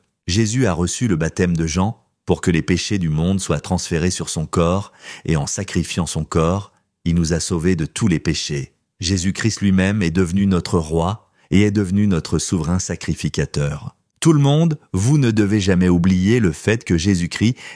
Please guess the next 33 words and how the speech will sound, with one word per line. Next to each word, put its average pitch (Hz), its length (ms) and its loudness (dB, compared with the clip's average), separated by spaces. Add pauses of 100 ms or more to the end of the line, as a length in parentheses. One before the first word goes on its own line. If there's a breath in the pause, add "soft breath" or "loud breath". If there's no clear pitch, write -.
(120 loud breath)
est 98 100 6
devenu 95 420 2
notre 85 320 2
sauveur. 71 680 -4 (120)
Jésus 107 380 0
a 90 60 -2
reçu 85 340 -2
le 92 80 0
baptême 82 400 -2
de 80 100 0
Jean 80 220 -2
au 73 80 -2
fleuve 82 260 -2
Jourdain 101 400 -2
pour 92 240 -6
que 85 80 -2
les 71 120 -2
péchés 82 360 -2
du 73 120 -4
monde 76 260 -2
soient 73 240 -4
transférés 82 480 -4
sur 95 200 -2
lui, 123 280 2 (380 loud breath)
a 80 100 0
reçu 87 300 -2
le 90 100 2
jugement 85 460 0
du 78 100 -2
péché 85 380 -2
sur 78 180 -6
la 73 100 -4
croix, 98 400 -2